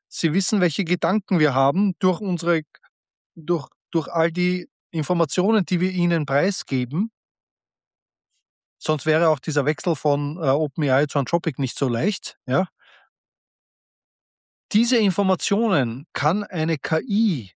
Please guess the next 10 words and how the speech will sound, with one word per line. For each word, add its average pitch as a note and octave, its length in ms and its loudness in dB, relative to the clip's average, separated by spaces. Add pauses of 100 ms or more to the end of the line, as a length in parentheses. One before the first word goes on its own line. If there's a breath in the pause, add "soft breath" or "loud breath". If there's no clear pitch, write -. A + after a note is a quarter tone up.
(640)
gegen G3 340 2
dich D3+ 180 -4
verwenden D3+ 760 0 (180)
oder G3 520 0 (260)
so G#3+ 300 0
verwenden, E3+ 680 0
dass E3 220 -2
sie F3+ 120 -2
deine E3 320 0
Meinung D#3 720 2